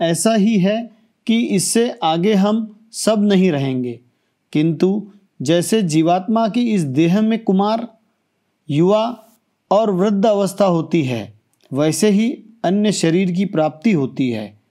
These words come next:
उस विषय में धीर पुरुष नहीं मोहित होता है, अर्थात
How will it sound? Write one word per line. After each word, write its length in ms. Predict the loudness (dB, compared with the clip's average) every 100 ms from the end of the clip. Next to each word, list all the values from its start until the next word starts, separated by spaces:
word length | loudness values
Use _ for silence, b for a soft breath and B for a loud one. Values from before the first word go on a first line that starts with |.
| _ _ _ _ _ -2
उस 200 | 0 0
विषय 360 | 0 0 0
में 380 | 0 -2 -4 -10 _ _ _ _ -8
धीर 300 | 0 2 2
पुरुष 400 | 0 0 0 0
नहीं 440 | 2 2 2 0
मोहित 320 | 0 0 0 -2
होता 240 | -2 -4
है, 340 | -4 -10 -14 _ _ _ _ _ _ -6
अर्थात 540 | -4 0 0 0 -6